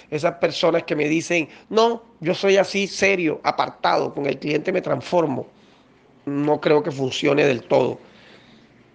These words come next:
porque, eh, tienes que ser una persona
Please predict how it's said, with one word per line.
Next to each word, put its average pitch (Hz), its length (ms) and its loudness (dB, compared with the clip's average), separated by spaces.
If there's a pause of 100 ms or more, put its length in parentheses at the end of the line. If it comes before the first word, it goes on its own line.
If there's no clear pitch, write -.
(100)
porque, 175 720 4 (1600)
eh, 127 840 0 (1300)
tienes 160 240 0
que - 160 -6
ser 160 180 0
una 165 160 2
persona 156 500 0